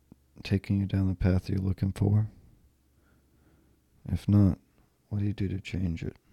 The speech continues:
That's all for me this week, guys.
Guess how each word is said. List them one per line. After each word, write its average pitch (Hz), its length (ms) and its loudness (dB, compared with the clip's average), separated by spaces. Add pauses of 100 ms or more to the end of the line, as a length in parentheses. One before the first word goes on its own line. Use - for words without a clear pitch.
(1500)
That's 107 220 0
all 104 160 6
for 101 180 -2
me 98 180 6
this 98 240 2
week, 104 240 2
guys. 98 500 6